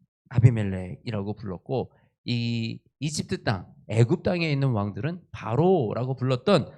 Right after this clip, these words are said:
그 상황입니다. 그래서 이 아비멜렉 왕 앞에서 이 다윗이 미친 채 하면서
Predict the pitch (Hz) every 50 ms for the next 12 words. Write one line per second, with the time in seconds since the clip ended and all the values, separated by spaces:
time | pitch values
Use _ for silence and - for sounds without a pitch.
0 | - _ _ - 175 190 190 190 190 180 170 160 151 131 123 - 185 202 202 160
1 | 113 90 87 85 - 101 - - _ - _ _ _ - 202 214 220 214 202 214
2 | 214 190 147 151 151 208 226 214 208 185 170 143 117 - - 147 120 123 160 190
3 | 175 123 101 95 - - _ _ - - - - 180 180 151 135 98 85 87 92
4 | 123 - - _ _ _ _ _ _ _ _ - 123 123 120 117 113 110 110 107
5 | 101 - - 120 131 151 143 120 - 120 110 95 - - - _ _ _ - 160
6 | 160 - - 202 196 - - - 175 165 160 160 160 165 156 151 165 170 175 175
7 | 170 -